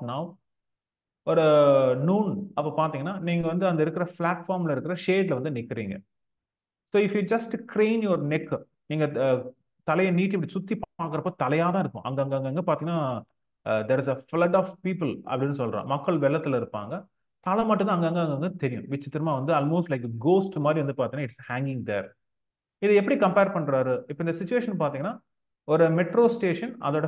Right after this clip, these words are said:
platform உங்களுக்கு இருக்கு. அந்த பிளாட்ஃபார்ம்ல வந்து பாத்தீங்கன்னா அங்கங்க, அங்க தலைகளா இருக்கு.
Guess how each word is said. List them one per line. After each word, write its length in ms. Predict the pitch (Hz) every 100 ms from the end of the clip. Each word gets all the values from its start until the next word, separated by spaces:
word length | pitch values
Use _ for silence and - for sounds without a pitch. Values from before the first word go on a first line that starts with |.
| 156
platform 680 | - 180 202 - 208 180 - - _ _
உங்களுக்கு 300 | 139 135 120
இருக்கு. 160 | 113 208
அந்த 160 | 196 185
பிளாட்ஃபார்ம்ல 640 | 190 196 233 - 226 190
வந்து 120 | 175
பாத்தீங்கன்னா 360 | 196 165 143 226 -
அங்கங்க, 320 | 147 165 165
அங்க 180 | 156 180
தலைகளா 400 | 151 143 143 143
இருக்கு. 240 | 135 104